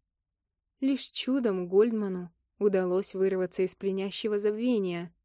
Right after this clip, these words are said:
и теперь он изо всех сил старался держаться за призрачную ниточку, что вела его к свету. Он с трудом разлепил веки,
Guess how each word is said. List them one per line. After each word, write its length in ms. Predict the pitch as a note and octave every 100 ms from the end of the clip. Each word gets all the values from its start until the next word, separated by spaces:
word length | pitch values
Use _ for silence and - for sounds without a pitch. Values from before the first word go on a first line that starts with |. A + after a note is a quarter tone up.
| _ _ -
и 140 | C4
теперь 440 | - G3 - A3+ -
он 160 | A#3+ A#3 -
изо 240 | C4+ C#4
всех 320 | C4+ - D4+
сил 380 | - - A3 G3
старался 560 | - - F#3+ F#3 F3+ G3
держаться 580 | F#3 F3 F3+ G#3+ - G#3+
за 160 | G3
призрачную 800 | F3+ A3 B3+ C4+ C4+ - C4+ C4
ниточку, 640 | G#3 F3+ F#3 G#3+ - A#3 A3+ _ _
что 260 | - - C4+
вела 320 | A#3+ G#3 F3+
его 260 | F#3+ F#3+ F3+
к 80 | -
свету. 540 | - F3+ F3 E3+ E3 _ _ _ _ _ _ _ _ _ _ _ _ _
Он 240 | G3+ A3
с 120 | A3 -
трудом 380 | F#3+ F#3+ G3 G3
разлепил 520 | G3 G3 F#3 G3+ F#3
веки, 480 | F3+ G3+ - A#3+